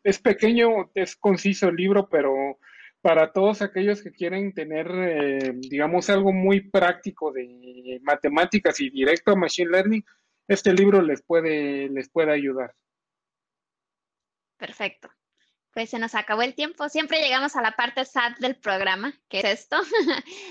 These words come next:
Speaker 2: No sé, muchachos, este, expla-, expláyense aquí. ¿Tienen algún comentario final para nuestra audiencia? ¿Alguna recomendación?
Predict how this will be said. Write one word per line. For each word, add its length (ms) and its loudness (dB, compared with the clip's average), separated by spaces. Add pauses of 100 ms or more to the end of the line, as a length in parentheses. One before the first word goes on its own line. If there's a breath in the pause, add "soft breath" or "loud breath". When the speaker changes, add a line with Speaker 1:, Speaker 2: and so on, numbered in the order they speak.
(100)
Speaker 2:
No 160 -2
sé, 160 -2
muchachos, 440 -2 (280)
este, 680 -2
expla-, 460 -6
expláyense 600 -4
aquí. 320 -4
¿Tienen 220 -2
algún 300 -2
comentario 480 -2
final 320 -4
para 160 0
nuestra 340 -6
audiencia? 540 -6
¿Alguna 280 -4
recomendación? 760 -8